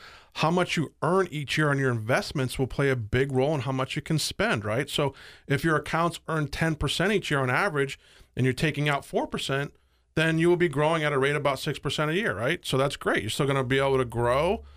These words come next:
but that's if you're allocated to average ten percent. In this scenario, you can probably afford a higher rate of return than if your accounts are only earning five percent on average. Some people just have a low risk tolerance. They might have, not have enough in stock.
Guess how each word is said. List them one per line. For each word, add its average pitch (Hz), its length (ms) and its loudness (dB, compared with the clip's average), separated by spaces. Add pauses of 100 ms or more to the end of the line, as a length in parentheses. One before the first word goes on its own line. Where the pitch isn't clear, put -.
(280)
but 135 260 0
that's 156 240 0
if 156 160 -2
you're 156 140 0
allocated 147 720 -2
to 151 180 0
average 220 380 -2
ten 123 220 -4
percent. 104 380 -6 (360)
In 139 140 2
this 170 180 2
scenario, 180 440 2
you 151 120 -2
can 147 160 -6
probably 151 380 0
afford 170 380 0
a 220 40 -2
higher 135 380 0
rate 127 160 -2
of 120 100 -2
return 117 440 -2
than 117 120 -4
if 113 160 -6
your 120 120 0
accounts 127 400 -4
are 110 60 -2
only 120 280 -2
earning 131 260 0
five 240 400 -2
percent 113 460 -2
on 110 220 -4
average. 101 360 -6 (800)
Some 175 280 0
people 185 320 2
just 160 180 0
have 165 140 0
a 160 60 2
low 151 260 0
risk 151 240 -2
tolerance. 180 300 -2
They 143 60 -2
might 131 180 -2
have, 131 260 -2
not 127 220 0
have 139 160 0
enough 131 280 -2
in 110 120 -6
stock. 131 540 -2